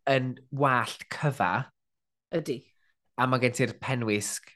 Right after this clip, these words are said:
Speaker 1: hynod o
Speaker 2: Ma'r penwisg yn,
Speaker 1: ddramatig
Speaker 2: ma'r
Speaker 1: na.
Speaker 2: penwisg yn fucking amazing.
Speaker 1: A'r coesau
Speaker 2: Ma'n
Speaker 1: na.
Speaker 2: amazing.
Speaker 1: Oh,
Speaker 2: Beautiful.
Speaker 1: gorgeous. A, a gwallt sydd yn siwtio yr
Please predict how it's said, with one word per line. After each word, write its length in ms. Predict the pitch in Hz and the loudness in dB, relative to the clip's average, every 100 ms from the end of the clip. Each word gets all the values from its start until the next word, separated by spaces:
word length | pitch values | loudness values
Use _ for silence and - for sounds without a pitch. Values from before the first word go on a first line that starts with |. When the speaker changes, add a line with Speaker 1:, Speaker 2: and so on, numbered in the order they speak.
| - - | -18 -6
Speaker 1:
hynod 240 | 147 135 113 | -2 0 0
o 20 | |
Speaker 2:
Ma'r 80 | 113 | 2
penwisg 400 | 190 180 - - | 2 0 -2 -2
yn, 120 | - | -4
Speaker 1:
ddramatig 140 | - | -2
Speaker 2:
ma'r 140 | 180 180 | -4 -4
Speaker 1:
na. 120 | 180 | -4
Speaker 2:
penwisg 360 | 196 160 156 143 | -6 -6 -6 -6
yn 160 | 147 - | -6 -8
fucking 880 | - - - - - 175 156 156 170 - _ | -14 -16 -16 -20 -10 -6 -2 -2 -4 -10 _
amazing. 640 | 165 156 151 143 143 135 127 | -8 -4 -2 -2 -4 -6 -4
Speaker 1:
A'r 160 | 123 | -4
coesau 440 | - - 147 254 214 156 | -4 -4 0 2 2 0
Speaker 2:
Ma'n 120 | 151 | 0
Speaker 1:
na. 160 | 151 175 | 0 0
Speaker 2:
amazing. 760 | 170 151 147 147 151 143 139 - - | 0 2 0 -2 -4 -4 -6 -10 -12
Speaker 1:
Oh, 300 | 131 127 113 - - - _ _ _ | -8 -6 -8 -12 -20 -20 _ _ _
Speaker 2:
Beautiful. 80 | 160 147 123 - 87 | 4 6 6 0 -2
Speaker 1:
gorgeous. 280 | 151 147 - _ _ _ - - - - | -2 -2 -8 _ _ _ -20 -20 -20 2
A, 200 | 160 175 - - | 4 4 0 0
a 120 | 160 156 | 2 2
gwallt 600 | - 160 151 147 151 - _ | 4 4 4 2 0 -6 _
sydd 320 | - 156 143 | -2 2 4
yn 420 | 143 135 135 131 - _ _ _ - - _ - | 4 2 -2 -6 -12 _ _ _ -20 -20 _ -12
siwtio 720 | - 139 123 - 123 110 110 | -2 -2 -2 -2 2 2 0
yr 240 | 113 107 | -4 -4